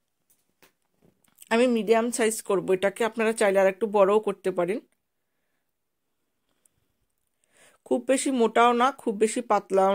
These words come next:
না। তেল আমার গরম হয়ে গিয়েছে,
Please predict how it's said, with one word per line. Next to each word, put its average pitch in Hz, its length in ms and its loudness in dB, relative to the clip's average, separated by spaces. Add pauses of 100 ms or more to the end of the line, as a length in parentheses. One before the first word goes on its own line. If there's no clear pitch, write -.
না। 202 80 -4 (2500)
তেল 247 220 6
আমার 262 140 0 (100)
গরম 214 280 4
হয়ে 233 220 4
গিয়েছে, 208 340 -4